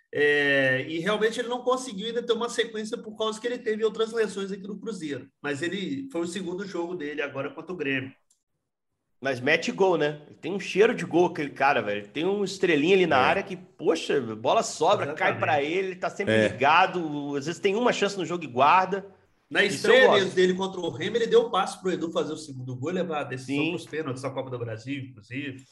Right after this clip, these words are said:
Speaker 2: É,
Speaker 3: É, eu
Speaker 2: você
Speaker 3: fiz
Speaker 2: falou
Speaker 3: essa
Speaker 2: do
Speaker 3: pergunta, viu, Fernanda? Mas já tá embutida uma opinião. Eu acho que ele tem que ser titular. E acho também que, outra opinião aqui,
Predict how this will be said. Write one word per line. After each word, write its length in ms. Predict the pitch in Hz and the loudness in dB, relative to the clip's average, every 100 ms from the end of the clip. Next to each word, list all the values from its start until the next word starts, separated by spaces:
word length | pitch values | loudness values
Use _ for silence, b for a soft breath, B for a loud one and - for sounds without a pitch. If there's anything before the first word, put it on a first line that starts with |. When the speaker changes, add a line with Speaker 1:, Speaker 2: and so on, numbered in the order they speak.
| _ - | _ -2
Speaker 2:
É, 200 | 214 165 | 0 0
Speaker 3:
É, 280 | 110 120 | 6 6
eu 60 | 151 | 6
Speaker 2:
você 60 | 196 | 6
Speaker 3:
fiz 80 | 190 | 6
Speaker 2:
falou 140 | 180 | 8
Speaker 3:
essa 80 | 214 | 8
Speaker 2:
do 60 | |
Speaker 3:
pergunta, 540 | 190 131 113 202 233 151 | 8 6 6 4 6 4
viu, 240 | 185 202 | 6 4
Fernanda? 440 | - 135 120 110 117 | 6 4 4 2 2
Mas 160 | 147 | 2
já 100 | 165 | 0
tá 580 | 160 160 185 180 107 87 - - | 0 2 2 2 -2 -6 -12 -6
embutida 560 | 131 139 147 - 160 165 | -4 2 0 2 -2 0
uma 100 | 175 | -2
opinião. 600 | 131 185 156 135 117 90 | -2 -2 0 0 -2 -8
Eu 140 | 95 | -4
acho 180 | 113 123 | -4 -4
que 60 | 147 | -8
ele 80 | 127 | -6
tem 100 | 131 | -10
que 80 | |
ser 140 | - 127 | -6 -8
titular. 580 | 123 135 120 95 92 - B B B B | -6 2 4 6 4 -2 B B B B
E 120 | 135 | 6
acho 260 | 156 170 - | 6 2 0
também 320 | 160 147 180 | 2 2 0
que, 460 | - 190 127 85 - | -2 2 2 0 -2
outra 300 | 123 151 170 | -4 -2 -2
opinião 440 | 175 170 170 185 | -2 -2 0 0
aqui, 440 | 165 - 143 98 | -2 -2 -2 -2